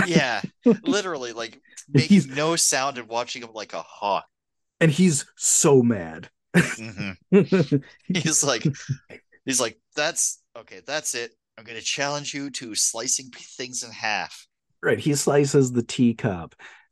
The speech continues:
Speaker 2: to, to kinda show it, like, uh, horizontally, you know, he does
Speaker 1: Yeah.
Speaker 2: a slash through it. And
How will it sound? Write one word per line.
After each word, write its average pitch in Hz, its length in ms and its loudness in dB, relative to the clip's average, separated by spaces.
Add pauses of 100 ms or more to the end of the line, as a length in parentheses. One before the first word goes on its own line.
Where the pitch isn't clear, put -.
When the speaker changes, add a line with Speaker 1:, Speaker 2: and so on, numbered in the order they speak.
Speaker 2:
to, 90 440 0
to - 140 -6
kinda 95 260 -2
show 98 220 0
it, 95 100 -2
like, 104 220 0 (640)
uh, 131 300 4 (400)
horizontally, 143 1000 4
you 104 100 -8
know, 90 40 -2
he 95 120 0
does 104 180 4
Speaker 1:
Yeah. 107 60 4
Speaker 2:
a - 20 -2
slash 101 420 -4
through 90 260 -4
it. - 160 -14 (380)
And 110 320 2